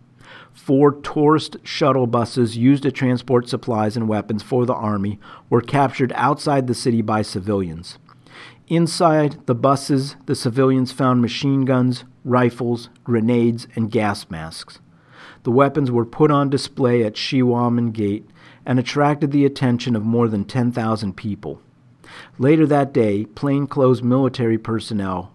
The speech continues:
were discovered with city maps that were being used to plan their attack. Around noon that day, military personnel and armed policemen came flooding out of the west gate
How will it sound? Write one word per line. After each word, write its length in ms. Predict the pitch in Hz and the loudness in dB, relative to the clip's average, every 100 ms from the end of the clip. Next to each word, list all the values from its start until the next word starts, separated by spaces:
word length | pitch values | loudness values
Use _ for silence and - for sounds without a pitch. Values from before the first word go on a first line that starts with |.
| - | -4
were 140 | 120 | -2
discovered 580 | 123 117 - 120 117 113 | -2 -4 -2 -2 -2 -4
with 140 | 107 | -6
city 320 | - - 127 | -6 -2 0
maps 400 | 120 101 95 - | 0 -2 -4 -8
that 140 | - 104 | -6 -4
were 120 | 104 | -4
being 360 | 104 117 123 113 | -2 0 2 2
used 340 | 113 110 110 | 0 0 -4
to 80 | 107 | -10
plan 320 | - 113 101 | -6 -4 -4
their 160 | 98 92 | -4 -8
attack. 540 | - 90 76 71 - _ _ _ _ _ - _ _ - - - - - | -10 -12 -12 -16 -20 _ _ _ _ _ -20 _ _ -20 -20 -20 -14 0
Around 360 | 139 160 160 | 4 6 6
noon 180 | 160 185 | 6 6
that 220 | 170 147 143 | 4 2 2
day, 220 | 117 113 | 2 4
military 500 | 127 143 135 131 131 | 2 0 2 2 2
personnel 640 | 131 127 117 131 117 113 | 0 -2 -2 -2 0 0
and 120 | 107 107 | 0 -2
armed 400 | 113 120 120 - | 2 2 0 -2
policemen 580 | 127 123 113 101 90 | 2 2 2 -4 -8
came 300 | 85 - 117 | -6 -2 0
flooding 520 | 110 - 151 135 139 131 | -2 -4 0 2 2 2
out 160 | 127 | 0
of 80 | 120 | 0
the 80 | 113 | 0
west 440 | 107 107 104 - | 0 0 -4 -6
gate 280 | 120 101 104 | -2 -2 -2